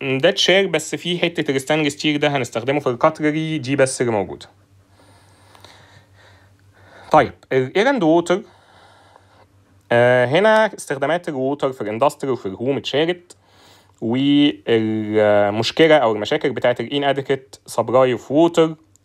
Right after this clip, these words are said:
limited to safe water for drinking and water irrigation، كل الكلام ده اتشال، بس دخل تفاصيل تانية زيادة عنه مختلفة عنه. ال separation of oxygen from liquid air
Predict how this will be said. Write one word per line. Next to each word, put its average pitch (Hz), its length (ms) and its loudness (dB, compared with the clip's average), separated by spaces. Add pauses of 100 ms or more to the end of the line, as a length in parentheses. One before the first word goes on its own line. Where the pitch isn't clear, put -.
(180)
limited 127 340 0
to 107 60 -4
safe 131 240 2 (220)
water 139 500 4 (100)
for 101 140 0
drinking 139 600 0
and 104 160 -4
water 139 340 2 (120)
irrigation، 156 520 0 (480)
كل 131 180 2
الكلام 117 300 2
ده 113 80 2
اتشال، 175 420 2
بس - 140 -6
دخل 117 240 0
تفاصيل 113 360 -6
تانية 113 460 -2
زيادة 104 320 2
عنه 120 260 0
مختلفة 101 440 -2
عنه. 127 280 0 (880)
ال 123 140 2
separation 180 400 4
of - 40 -12 (140)
oxygen 165 380 -2 (480)
from 127 240 2
liquid 160 260 0
air 143 280 0